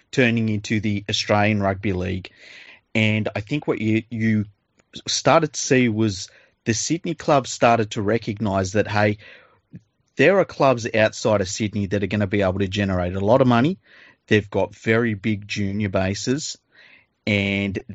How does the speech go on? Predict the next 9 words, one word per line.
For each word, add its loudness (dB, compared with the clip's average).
they 4
could -2
be 2
way 2
bigger 2
than 0
we 4
are 4
potentially. -2